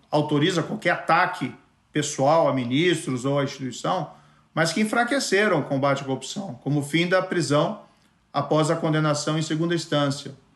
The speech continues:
a transferência de casos de corrupção da Justiça Federal para a Justiça Eleitoral.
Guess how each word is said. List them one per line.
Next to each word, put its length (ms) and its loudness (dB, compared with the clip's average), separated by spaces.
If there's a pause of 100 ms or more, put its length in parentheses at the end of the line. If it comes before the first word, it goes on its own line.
(220)
a 120 -6
transferência 800 2
de 100 -2
casos 840 0 (300)
de 120 -2
corrupção 760 0 (380)
da 140 4
Justiça 520 0
Federal 560 2
para 160 0
a 60 2
Justiça 440 -4
Eleitoral. 720 0